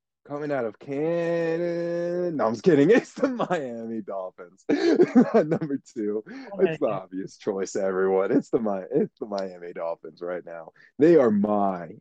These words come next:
Speaker 1: A F C at least dark horse contender for the Ch-, to go ahead and go up against and fight up the Chiefs. Um, it would be electric to see Tyreek to show back up in the Dolphins uniform and the A F C Championship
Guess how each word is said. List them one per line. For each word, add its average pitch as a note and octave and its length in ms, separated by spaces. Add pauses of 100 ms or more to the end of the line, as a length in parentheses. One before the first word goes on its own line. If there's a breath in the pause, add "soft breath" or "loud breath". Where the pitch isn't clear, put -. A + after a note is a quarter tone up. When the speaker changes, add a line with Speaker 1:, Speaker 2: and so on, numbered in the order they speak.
Speaker 1:
A G2 180
F F2+ 120
C F2+ 220
at F2 140
least E2+ 280
dark E2+ 240
horse F2 240
contender D#2+ 640
for F2 120
the D#2+ 300
Ch-, - 140 (100)
to F#2+ 80
go F2+ 280
ahead D#2+ 200
and G2 80
go F2+ 140
up D#2+ 100
against F2 280
and E2 80
fight E2 200
up D2+ 140
the - 80
Chiefs. - 400 (460 soft breath)
Um, F#2 340
it B2 100
would D#3 180
be A2+ 80
electric F#2 540
to - 80
see F#2+ 200
Tyreek F2+ 640
to G2+ 140
show G2 280
back F#2+ 240
up F#2 160
in F#2 80
the F2 80
Dolphins F#2+ 520
uniform F#2+ 560
and E2+ 140
the E2+ 160
A G2 120
F F#2+ 80
C G2 140
Championship G2 720